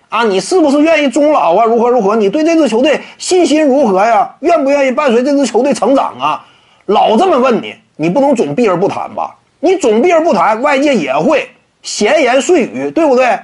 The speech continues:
啊，说你啊，是不是有其他的想法？这会儿怎么办？有些话当时你就得讲嘛。你说什么詹姆斯啊，这个前后有矛盾呢？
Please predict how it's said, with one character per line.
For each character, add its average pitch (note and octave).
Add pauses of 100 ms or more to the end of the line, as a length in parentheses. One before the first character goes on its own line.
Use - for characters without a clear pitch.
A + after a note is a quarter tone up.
(340)
啊， F3+
说 A3
你 E3
啊， F#3+
是 G#3+
不 C4
是 C#4+
有 G3
其 A3
他 C4
的 D#4
想 F3+
法？ G2+ (200)
这 B3
会 G3+
儿 G#3
怎 F#3+
么 A2
办？ A2+ (1080)
有 F3+
些 C#4
话 D#4
当 D#4+
时 A3+
你 C#4
就 F#4
得 F4
讲 D3
嘛。 A#3+ (160)
你 D#3+
说 G3
什 A3
么 B3
詹 B3
姆 G#3+
斯 F#3
啊， A3 (140)
这 G#3
个 G#3
前 F#3+
后 A3
有 E3
矛 D#3+
盾 G3+
呢？ C3